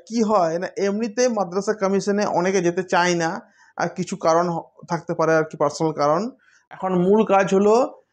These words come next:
যে সমস্ত ওই নেগেটিভ চিন্তাভাবনাকে সরিয়ে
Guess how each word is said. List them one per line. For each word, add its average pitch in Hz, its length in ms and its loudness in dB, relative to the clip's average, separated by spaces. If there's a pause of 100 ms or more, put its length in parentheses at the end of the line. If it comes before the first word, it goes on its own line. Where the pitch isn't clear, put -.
(160)
যে 170 60 4
সমস্ত 208 680 0 (600)
ওই 175 360 2
নেগেটিভ 202 640 2
চিন্তাভাবনাকে 208 760 2
সরিয়ে 220 640 2